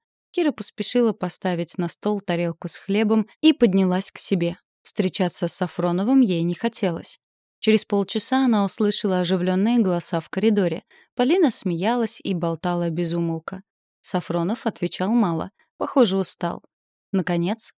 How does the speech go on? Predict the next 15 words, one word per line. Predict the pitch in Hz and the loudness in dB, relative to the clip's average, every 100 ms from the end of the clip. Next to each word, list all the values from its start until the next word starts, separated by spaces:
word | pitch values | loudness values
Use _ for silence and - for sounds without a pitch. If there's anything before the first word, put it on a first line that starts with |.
| _ | _
в | |
коридоре | - 185 175 170 170 | -4 -2 0 0 0
стало | 226 - 165 170 | -2 -4 -2 -2
тихо. | 165 175 156 - 196 _ _ _ _ | -4 -8 -8 -12 -14 _ _ _ _
Кира | - 208 | 2 4
немного | 196 185 180 170 160 | 4 4 2 0 -2
почитала, | - 165 180 - 165 175 | -6 -6 -4 -4 -4 -2
лёжа | 202 185 160 | 0 -2 -2
в | 160 | -8
постели. | - 175 - 170 170 - _ | -6 -8 -4 -2 -2 -6 _
Сон | - - 302 240 | -12 0 2 2
не | 180 | 0
шёл. | - 226 185 - _ _ _ | -2 -2 -2 -6 _ _ _
Она | - 254 370 | 0 2 0
встала, | - - 170 180 240 | -6 -4 -2 -2 -4